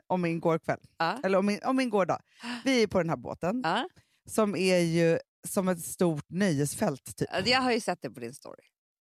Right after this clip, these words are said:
Speaker 2: Väldigt
Speaker 1: Ja.
Speaker 2: mycket människor.
Speaker 1: Eh, ja, men det är, jag tror att det är sex tusen personer här.
Speaker 2: Ja, det är det jag ser. <laughs> Jag ser
Speaker 1: På,
Speaker 2: att
Speaker 1: på
Speaker 2: ni
Speaker 1: den här
Speaker 2: sitter
Speaker 1: båten.
Speaker 2: liksom
Speaker 1: Ja.
Speaker 2: nära folk.
Speaker 1: <laughs> Jag kan säga så här, jag tycker att det är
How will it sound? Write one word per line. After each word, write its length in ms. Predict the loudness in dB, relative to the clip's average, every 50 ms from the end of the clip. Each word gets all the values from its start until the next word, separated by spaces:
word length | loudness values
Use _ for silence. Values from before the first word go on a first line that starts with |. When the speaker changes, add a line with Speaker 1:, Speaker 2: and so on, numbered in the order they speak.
| _ _ _ _ _ -16
Speaker 2:
Väldigt 680 | -14 -6 0 2 2 4 4 2 2 0 -2 -2 -2 0 2
Speaker 1:
Ja. 120 | 2 2
Speaker 2:
mycket 340 | 2 0 -2 _ -6 -4 -2
människor. 480 | 0 0 0 0 0 -2 -2 0 0 0
Speaker 1:
Eh, 80 | 0 0 _ _ _ _ _ _ _ _
ja, 120 | -2 0 2
men 120 | 2 4
det 140 | 4 4 4
är, 40 | 4
jag 120 | 4 2
tror 100 | 2 0
att 60 | 0
det 60 | 0 0
är 40 |
sex 320 | 0 0 0 -2 -4 -4 -2
tusen 300 | -2 -2 0 -2 -4 -4
personer 320 | -4 -4 -2 -2 0 0
här. 220 | -2 -2 -6 -10 -18 _ _ _ _ _ _
Speaker 2:
Ja, 240 | 0 2 2 2 0 -4 _ _ _ -8 -4
det 60 | -2
är 60 | -2 0
det 80 | 2 2
jag 140 | 0 0
ser. 200 | 0 0 0 0 0 -2
<laughs> 120 | -4 -2
Jag 120 | -2 -4 -2
ser 160 | 0 0 2
Speaker 1:
På, 60 | 2
Speaker 2:
att 60 | 4
Speaker 1:
på 120 | 4 4 4
Speaker 2:
ni 80 | 4
Speaker 1:
den 80 | 4 4
här 60 | 2 2
Speaker 2:
sitter 60 | 2
Speaker 1:
båten. 200 | 2 0 0 0
Speaker 2:
liksom 360 | -2 -2 -2 -4 -4 -4 -6 -12 -16 -20 -20 -20 _ _ 0
Speaker 1:
Ja. 160 | 2 4 4
Speaker 2:
nära 440 | 4 4 4 2 2 2 0 0 -2
folk. 300 | -2 -6 -8 -8 -6 -4 -4 -4 -4 -6
Speaker 1:
<laughs> 240 | -10 -18 _ -8 -4
Jag 120 | -4 -2
kan 120 | -2 0 0
säga 160 | 0 0 0
så 100 | 0 0
här, 200 | 0 0 -2 -4 _ _ _ _ _ _ _
jag 280 | 0 2 2 2 2
tycker 220 | 0 -2 -2 -2 -2
att 80 | -2
det 340 | -2 -4 -4 -2 -2 -2 0
är 200 | 0 0 -2 -4